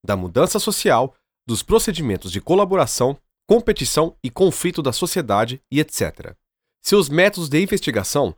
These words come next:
podem ser por vias histórica, comparativa, estatística e por meio do estudo de caso. Charles Darwin criou a teoria da seleção natural.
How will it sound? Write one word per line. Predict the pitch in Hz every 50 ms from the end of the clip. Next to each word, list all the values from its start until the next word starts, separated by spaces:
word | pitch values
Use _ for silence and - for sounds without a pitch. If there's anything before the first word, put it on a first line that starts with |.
| _ _ _ _ _
podem | - 180 175 185 170
ser | - - 151 131 104
por | - - 120 104 92
vias | 98 160 190 190
histórica, | 202 196 - - 147 143 143 147 147 - 185 - _ _
comparativa, | - - 220 226 - 226 190 165 - - 151 147 139 156 147 - _ _ -
estatística | 156 208 - - 190 - - - 180 170 - - - 190 - -
e | 165
por | 160 - 175 151
meio | 131 131 151 165 170
do | 151 147
estudo | 123 - - 170 156 147
de | 143 147
caso. | - - 101 76 76 - - - _ _ _ _ _ _ _ _ _ _ _ _ _ _
Charles | - - 185 190 208 202 165
Darwin | - 156 156 156 160 160 180 190 170 _ _ _ _ _
criou | - 208 226 233 233 233
a |
teoria | 208 - - 226 196 170 170 175
da | 151 156
seleção | - - 196 180 160 - - 185
natural. | 185 175 - - 139 95 76 - -